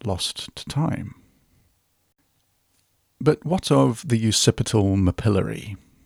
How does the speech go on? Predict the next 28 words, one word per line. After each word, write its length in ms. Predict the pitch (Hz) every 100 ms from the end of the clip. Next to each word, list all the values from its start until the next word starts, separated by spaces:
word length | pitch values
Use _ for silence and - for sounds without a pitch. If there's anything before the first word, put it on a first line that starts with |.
| _ _ _ _ - -
Is 140 | 151
this 320 | 127 - - -
another 420 | 101 104 107 107
old 340 | 113 107 101 107
medical 380 | 107 107 -
term 360 | 104 - 113 110
lost 300 | 117 - -
to 40 | -
time? 460 | - 113 156 165 - _ _ _ _ _ -
And 100 | 107
does 160 | 120 -
it 80 |
have 140 | - 113
any 140 | 113
relevance 540 | 95 113 - 107 - -
to 120 | 104
us 160 | 107
now? 380 | - 151 101 107 - _ _ _ _ _ _ _ _ _ _ _ _ _ _
So 160 | - 147
when 160 | 165 196
assessing 520 | - 135 - 120 107
someone 380 | - 98 95 90
who 200 | 104 92
is 140 | 92
very 260 | - 98 92
short 320 | - 95 95
of 140 | 92
breath, 420 | 92 92 87 -